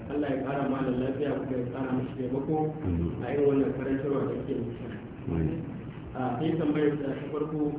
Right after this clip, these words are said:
Speaker 1: ne tambayar ta ba ta, ba ta ainihin kammala ba. Domin ya faɗi wasu addu'o'i waɗanda ake yi, amma kuma bai faɗi me yake nufi a kansu ba. Sai mu shiga tambayar ta ta biyu.
Speaker 2: Na'am.
Speaker 1: Tambayar ta biyu ke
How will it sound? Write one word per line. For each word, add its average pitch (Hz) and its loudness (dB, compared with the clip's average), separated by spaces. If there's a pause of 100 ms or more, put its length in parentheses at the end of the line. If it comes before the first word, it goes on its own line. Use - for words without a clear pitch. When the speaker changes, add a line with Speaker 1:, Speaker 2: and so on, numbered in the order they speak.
(160)
Speaker 1:
ne 143 -2 (240)
tambayar 156 2
ta 151 2 (160)
ba 135 -2
ta, 127 -4 (1400)
ba 131 -2
ta 139 -4
ainihin 147 2
kammala 127 0
ba. - -2 (500)
Domin 135 2
ya 160 6
faɗi 156 2
wasu 147 2
addu'o'i 160 2
waɗanda 135 -2
ake 147 0
yi, 143 4 (880)
amma 131 0
kuma 160 4
bai 151 4
faɗi - 2
me 143 4
yake 143 6
nufi 135 6
a - -2
kansu - -6
ba. - -10 (720)
Sai 160 0
mu 156 4
shiga 151 2
tambayar 143 0
ta 139 -4
ta 127 -4
biyu. 117 -4 (240)
Speaker 2:
Na'am. 80 2 (240)
Speaker 1:
Tambayar 156 2
ta 156 4
biyu 160 6
ke 151 2